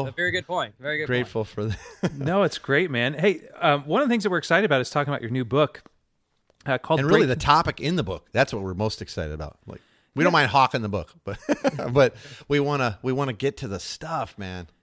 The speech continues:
Speaker 3: Yeah, so this book's called Breaking the Marriage Idol, and the subtitles are Reconstructing Our Cultural and Spiritual Norms.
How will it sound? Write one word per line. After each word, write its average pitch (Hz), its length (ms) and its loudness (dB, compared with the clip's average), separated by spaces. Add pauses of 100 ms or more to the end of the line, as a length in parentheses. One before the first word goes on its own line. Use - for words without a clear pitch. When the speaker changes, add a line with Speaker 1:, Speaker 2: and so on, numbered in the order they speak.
(100)
Speaker 3:
Yeah, 196 140 2
so 220 120 -2
this 208 140 0
book's - 260 -8
called 247 240 -4
Breaking 196 260 -2
the 220 60 0
Marriage 202 300 2
Idol, 123 420 4
and 117 160 -4
the 117 60 -6
subtitles 147 440 -2
are 127 120 0
Reconstructing 131 720 -4
Our 113 100 -2
Cultural 143 800 -4
and 120 180 -6
Spiritual 131 520 -6
Norms. 110 760 -2